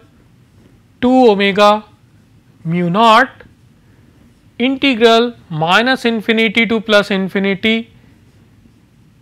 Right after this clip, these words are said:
E Y square of x d x. So, so if I find out the area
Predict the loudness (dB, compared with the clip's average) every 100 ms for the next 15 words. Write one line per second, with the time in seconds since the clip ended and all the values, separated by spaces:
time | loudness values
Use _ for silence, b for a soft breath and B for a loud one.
0 | -6 -2 -2 2 2 4 0 -4 _ _
1 | _ _ _ _ _ _ _ _ -20 -20
2 | -6 0 2 2 0 -2 -6 -6 -8 -6
3 | -2 -2 -4 -8 -20 _ b b b b
4 | _ _ b b b b -6 -6 -6 -16
5 | b b b b _ -14 -10 -6 -6 -8
6 | _ 0 0 -2 -8 -6 -2 -2 0 2
7 | 2 2 -4 -2 0 2 2 4 4 2